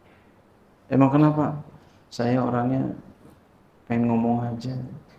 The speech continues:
Takut ntar ada haram. Jaga. Amma la yakni, dari sesuatu yang enggak ada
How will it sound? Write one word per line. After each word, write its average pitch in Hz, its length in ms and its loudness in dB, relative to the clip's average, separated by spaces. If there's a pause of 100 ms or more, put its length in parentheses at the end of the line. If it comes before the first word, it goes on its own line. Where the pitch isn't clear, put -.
(440)
Takut 120 320 -4
ntar 117 160 -4
ada 117 320 -4
haram. 123 400 -6 (1200)
Jaga. 101 480 -2 (4000)
Amma 180 280 10
la 190 140 10
yakni, 165 480 8
dari 139 300 10
sesuatu 156 440 6
yang 170 200 6
enggak 131 480 6
ada 127 200 8